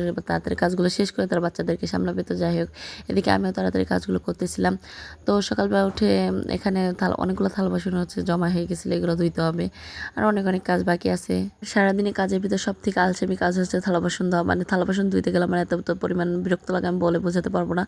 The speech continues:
মানে সব কিছুই ভালো লাগবে একটু একটু, আর থালা বাসন ধুইতে গেলে আমার অনেক অনেক টাইম লাগে।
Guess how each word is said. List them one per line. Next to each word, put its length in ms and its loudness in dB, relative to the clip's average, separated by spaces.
মানে 140 2
সব 240 2
কিছুই 220 0
ভালো 240 2
লাগবে 280 2
একটু 220 -8
একটু, 260 -4
আর 400 -2
থালা 200 2
বাসন 200 0
ধুইতে 200 0
গেলে 100 2
আমার 160 2
অনেক 240 2
অনেক 200 -2
টাইম 220 0
লাগে। 280 -2